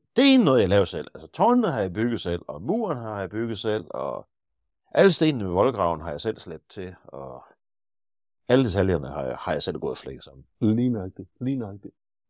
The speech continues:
Speaker 2: Det er, det er interessant at se, og hele gårdhave, vi sidder i her, det er jo også, øh, det er jo også gennemført ned til, synes jeg, mindste detalje, selvom du har projekter til, øh, til du bliver fem hundrede år, som du siger, ikke?
Speaker 1: Ja.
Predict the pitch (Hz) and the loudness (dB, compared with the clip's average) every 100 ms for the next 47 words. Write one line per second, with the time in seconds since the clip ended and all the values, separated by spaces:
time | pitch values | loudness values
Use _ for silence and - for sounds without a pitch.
0 | - 123 120 95 92 117 117 98 95 101 | -2 4 4 4 0 -2 -4 -4 -6 -4
1 | 123 135 98 113 110 87 113 113 113 110 | 0 0 -2 -4 -4 -4 -6 -6 -4 -4
2 | 123 87 85 82 87 - 127 98 101 117 | -4 -4 -4 -6 -8 -4 -2 -2 -2 -2
3 | 107 _ _ - 120 95 110 - 104 90 | -4 _ _ 0 4 4 2 -2 -6 -6
4 | 85 107 95 - - 123 131 - 95 95 | -2 0 0 -4 0 2 2 0 -2 0
5 | 117 113 107 - 139 117 117 - _ _ | -2 -2 -4 0 0 4 2 0 _ _
6 | - 156 135 117 95 92 110 123 107 123 | 4 6 6 0 -2 0 2 4 2 2
7 | 113 101 117 98 104 92 87 101 87 104 | 0 0 -4 -4 -4 -2 -4 -4 -6 -4
8 | 95 95 92 - 104 95 113 98 120 107 | -4 -4 -4 -2 -4 -2 -2 -2 -2 -4
9 | 107 101 110 95 92 92 - 95 120 160 | -4 -2 -2 -4 -8 -8 -8 -4 -4 -2
10 | 190 | -2